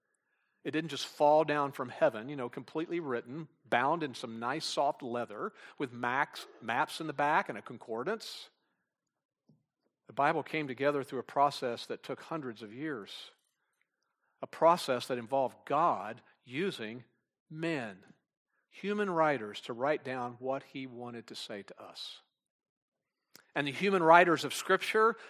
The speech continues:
possessed a wide variety of experiences. They had a wide variety of personalities,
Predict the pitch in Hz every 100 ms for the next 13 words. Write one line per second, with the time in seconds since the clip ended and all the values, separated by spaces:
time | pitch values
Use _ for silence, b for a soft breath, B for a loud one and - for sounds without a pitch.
0 | B - 175 143 180 175 151 131 147 185
1 | 196 170 175 180 180 160 135 - - 175
2 | 190 214 214 220 220 220 - B B B
3 | 175 165 175 147 139 160 185 160 151 165
4 | 175 151 127 - 151 - 139 170 208 208
5 | 202 208 190